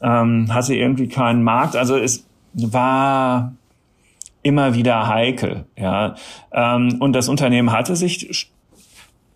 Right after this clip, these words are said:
stabilisiert, aber so ein richtiges Überfliegerprodukt war nicht da.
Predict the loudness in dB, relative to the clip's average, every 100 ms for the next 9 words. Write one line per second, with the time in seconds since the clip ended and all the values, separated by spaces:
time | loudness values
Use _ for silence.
0 | -6 -6 -8 -8 -2 0 0 2 2 2
1 | 0 0 0 -4 -12 -20 _ -4 0 2
2 | 0 0 0 2 2 2 0 -2 -2 -2
3 | 0 0 0 -2 -4 -6 -10 _ _ _
4 | _ _ _ _ _ _ 0 2 2 0
5 | 0 0 2 0 0 -2 0 -2 -4 -4
6 | -2 0 -2 -2 -4 -2 -4 -6